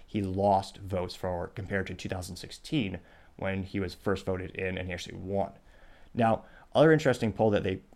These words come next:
by the same company, YouGov, same thing with one thousand five hundred U S adults, they asked, "Who do you vote for today, Trump versus Biden?" And this is after the,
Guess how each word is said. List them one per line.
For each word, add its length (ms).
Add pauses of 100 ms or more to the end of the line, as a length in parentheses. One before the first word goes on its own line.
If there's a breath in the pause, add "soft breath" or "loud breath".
(120)
by 120
the 60
same 220
company, 420
YouGov, 560
same 400 (300 soft breath)
thing 220
with 180
one 140
thousand 280
five 120
hundred 220
U 80
S 120
adults, 480 (440 soft breath)
they 160
asked, 540 (320)
"Who 160
do 80
you 60
vote 120
for 160
today, 420 (920)
Trump 260
versus 200
Biden?" 400 (1080 soft breath)
And 100
this 120
is 100
after 340
the, 220